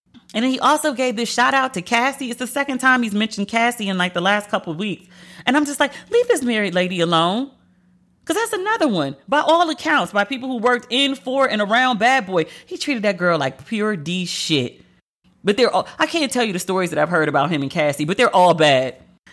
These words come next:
He treated her terribly. She stuck around for ten years, and then she finally left his ass. He's treated her better since she left than he ever did when they were together. It's a habit.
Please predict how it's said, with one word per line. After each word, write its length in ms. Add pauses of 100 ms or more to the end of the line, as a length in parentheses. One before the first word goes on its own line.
He 100
treated 280
her 100
terribly. 640 (580)
She 160
stuck 200
around 220
for 100
ten 220
years, 360
and 100
then 80
she 100
finally 280
left 200
his 140
ass. 340 (440)
He's 200
treated 280
her 100
better 320
since 220
she 100
left 300
than 100
he 140
ever 120
did 220
when 100
they 120
were 60
together. 480 (840)
It's 120
a 40
habit. 460